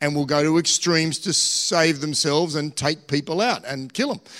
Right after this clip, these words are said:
And yet he didn't do that. Uh, he could have just gone, "Yeah, all right, well, thanks, Nathan. You know, that's a bummer, but, you know, I'm,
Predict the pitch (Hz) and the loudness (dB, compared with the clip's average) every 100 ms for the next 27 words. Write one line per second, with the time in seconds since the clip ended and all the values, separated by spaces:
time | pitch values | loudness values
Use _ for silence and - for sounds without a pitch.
0 | - - - 160 165 175 190 196 262 247 | -20 -10 0 4 6 6 6 4 4 4
1 | 151 123 190 _ _ _ _ _ - - | 4 0 -2 _ _ _ _ _ -20 -16
2 | - 123 110 151 160 220 233 165 180 - | -2 -2 2 2 4 6 6 6 4 4
3 | - 196 175 180 190 190 185 180 180 175 | 4 6 6 6 6 8 8 6 2 0
4 | 196 - 165 170 185 170 160 160 165 170 | 0 0 2 0 0 -4 0 0 0 -2
5 | - - 135 139 156 151 139 127 151 151 | -2 -6 -4 -4 -2 -2 -4 -6 -8 -4
6 | 143 143 135 | -2 -4 -6